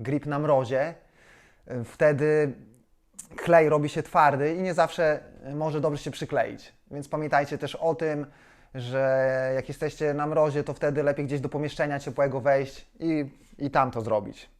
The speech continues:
No dobra, co dalej będzie potrzebne? Na pewno będzie potrzebny sam grip.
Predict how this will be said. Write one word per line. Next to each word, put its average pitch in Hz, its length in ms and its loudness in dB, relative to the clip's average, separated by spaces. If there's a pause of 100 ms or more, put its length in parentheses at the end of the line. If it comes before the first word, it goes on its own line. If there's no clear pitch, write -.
(1600)
No 302 140 0
dobra, 139 280 8
co 202 160 4
dalej 156 300 8
będzie 147 160 -2
potrzebne? 165 480 -2
Na 214 160 -2
pewno 190 260 2
będzie 160 220 0
potrzebny 156 600 0 (760)
sam 240 300 0
grip. 220 260 0